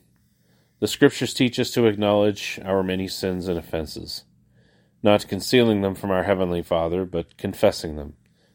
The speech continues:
with humble and obedient hearts, that we may obtain forgiveness by His infinite goodness and mercy. We ought at all times humbly to acknowledge our sins before Almighty God,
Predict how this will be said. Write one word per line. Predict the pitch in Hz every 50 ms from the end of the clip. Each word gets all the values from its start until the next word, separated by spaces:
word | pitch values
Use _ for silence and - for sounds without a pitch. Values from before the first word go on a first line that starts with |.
| _ _ -
with | 87 - -
humble | - 104 104 107 107 107 104 101 104 -
and | 95 95 92 101
obedient | 101 90 98 92 90 92 92 95 92 -
hearts, | - 85 76 - - - - - - _ _ _ _ _ _ _ _ _ _ _ _
that | - 87 90 - -
we | 92 92 98 98
may | 98 98 98 98
obtain | 101 - - - 110 107 107
forgiveness | - 110 98 92 101 104 101 107 110 104 - -
by | - 98 101 101
His | 98 104 98 95 92 -
infinite | - 110 107 104 - - 95 85 87 85 - - - - - 85
goodness | 95 95 90 90 82 78 78 - -
and | - - 87 82 80
mercy. | 78 80 76 - - - - - _ _ _ _ _ _ _ _ _ _ _ _ _ _ _ _ _ - - - - - - - - - _ - -
We | 110 101
ought | 107 107 107 101 -
at | 107 101
all | 107 107 107
times | 104 - - 110 107 110 110 110 -
humbly | - - 113 113 110 101 92 90
to | 87 - 98 92 90
acknowledge | 85 90 87 85 85 85 80
our | 85 80 80
sins | - - - 98 90 85 82 78 -
before | - 82 - - 87 82 80
Almighty | 80 80 80 78 76 82
God, | 76 80 76 76 80 -